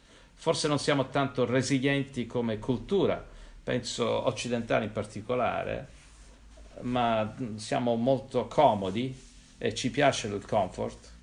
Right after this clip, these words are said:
e quindi questo è il maggiore dio del nostro secolo, qualsiasi cosa che ci rende scomodi e se-, sentiamo che le cose sono andate male.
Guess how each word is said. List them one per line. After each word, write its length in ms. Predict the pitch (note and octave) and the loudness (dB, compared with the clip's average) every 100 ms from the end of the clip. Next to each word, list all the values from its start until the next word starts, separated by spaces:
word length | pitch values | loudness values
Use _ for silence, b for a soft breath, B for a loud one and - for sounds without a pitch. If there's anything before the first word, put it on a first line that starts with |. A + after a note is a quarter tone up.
| - B B B - | -20 B B B -8
e 160 | A2 G2+ | -6 -6
quindi 360 | - A2 G#2 | -4 -4 -2
questo 380 | G#2+ A2+ - A2+ | -4 -4 -2 2
è 60 | G#2+ | 2
il 80 | G#2 | 2
maggiore 460 | A2+ G#2 A#2 A2 | -2 0 0 0
dio 200 | G#2+ C#3 | 4 4
del 120 | A2 | 4
nostro 260 | G#2 G2+ A2 | 0 -4 -6
secolo, 380 | G#2+ C#3 A#2 G2+ | -2 0 0 -2
qualsiasi 340 | A2 A2 B2+ | -4 -6 -4
cosa 160 | D3 A#2+ | -2 -2
che 80 | A2+ | -4
ci 140 | A#2 | -2
rende 260 | A#2+ A#2+ A2 | 0 0 -2
scomodi 680 | - D#3+ A#2+ G2 G2 A#2 | -2 0 2 0 -4 -2
e 420 | A#2 A#2 A#2 A2+ A2+ | -2 0 0 -2 -4
se-, 220 | B2+ B2 | -4 -4
sentiamo 360 | - C3 C#3+ B2 | -4 -2 0 2
che 60 | |
le 80 | A#2+ | 2
cose 160 | A#2 A2+ | 0 -2
sono 180 | A2 | -2
andate 180 | A2 G#2+ | -2 -2
male. 280 | G2+ F#2 - | -4 -6 -8